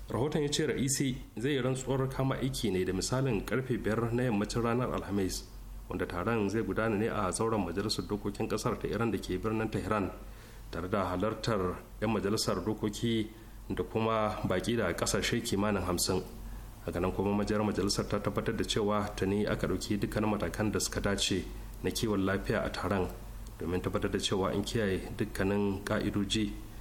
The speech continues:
da kuma kaucewa duk wasu lamura da za su iya kawo matsala ta fuskacin kiwon lafiya. Idan Ibrahim Raisi ya miƙa suna ministocinsa zuwa lokacin rantsar da shi, to, daga lokacin, bayan kwanaki biyu,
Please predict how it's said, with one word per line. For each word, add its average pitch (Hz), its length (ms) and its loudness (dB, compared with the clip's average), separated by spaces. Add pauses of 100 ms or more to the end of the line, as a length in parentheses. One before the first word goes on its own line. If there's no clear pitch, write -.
(140)
da - 80 -8
kuma 101 320 2
kaucewa 101 640 0
duk 104 160 2
wasu 107 300 2
lamura 110 280 2
da 92 120 2
za 104 120 2
su - 140 -4
iya 98 80 2
kawo 98 220 0
matsala 104 340 2
ta 98 160 2
fuskacin - 400 -2
kiwon 101 260 0
lafiya. 90 380 2 (760)
Idan 98 320 2
Ibrahim 101 320 2
Raisi 101 500 2 (140)
ya 104 80 0
miƙa 101 400 2
suna 104 320 2
ministocinsa 104 800 0
zuwa 104 180 2
lokacin 104 320 0
rantsar 107 220 2
da 107 120 0
shi, 143 280 0 (600)
to, - 120 -4
daga 90 200 2
lokacin, 107 500 2
bayan 110 180 2
kwanaki 104 460 0
biyu, 113 240 2